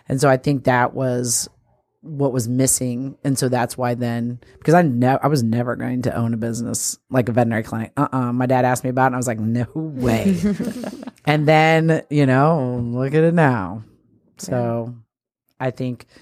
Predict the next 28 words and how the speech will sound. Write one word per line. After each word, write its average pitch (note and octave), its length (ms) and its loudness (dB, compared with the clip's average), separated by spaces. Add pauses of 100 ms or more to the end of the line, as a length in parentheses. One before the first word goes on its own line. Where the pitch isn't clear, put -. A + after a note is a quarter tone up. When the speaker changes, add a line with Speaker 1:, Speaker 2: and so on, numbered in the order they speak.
(300)
Speaker 1:
it D#3 80 0
just D#3+ 240 2
really D3+ 180 6
depends C3 300 2
on B2 100 0
the B2+ 60 -2
person's B2+ 320 -4
personality B2 460 -2
and B2 80 -2
what B2+ 120 -2
they're, B2 160 -2
what B2 300 -6
they're A#2 360 -2 (840)
going C3 260 2
to A#2+ 120 -6
do. B2 440 0
And - 100 -6
I C3 80 -2
think C3 280 -4
for B2+ 280 -2 (120)
our C3+ 220 4
circumstances F3+ 680 0
as C#3+ 120 -2
a C3 60 -2
family, D#3+ 600 -2 (680)
when C3+ 600 2
our B2+ 220 0
second C#3+ 480 0